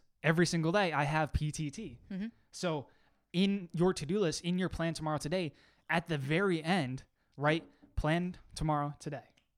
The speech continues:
Speaker 1: So you make sure you do it every single day. And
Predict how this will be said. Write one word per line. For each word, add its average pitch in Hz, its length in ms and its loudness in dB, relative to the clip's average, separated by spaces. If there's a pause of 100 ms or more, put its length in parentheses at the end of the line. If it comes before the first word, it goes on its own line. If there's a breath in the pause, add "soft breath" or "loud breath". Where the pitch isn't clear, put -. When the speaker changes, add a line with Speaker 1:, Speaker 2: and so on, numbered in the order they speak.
(380)
Speaker 1:
So - 160 -2
you 139 120 2
make 151 200 0
sure - 140 -6
you 139 120 -6
do 135 120 -4
it 135 140 -10
every 143 320 -8
single 127 300 -8
day. 120 220 -10 (520 loud breath)
And 139 420 4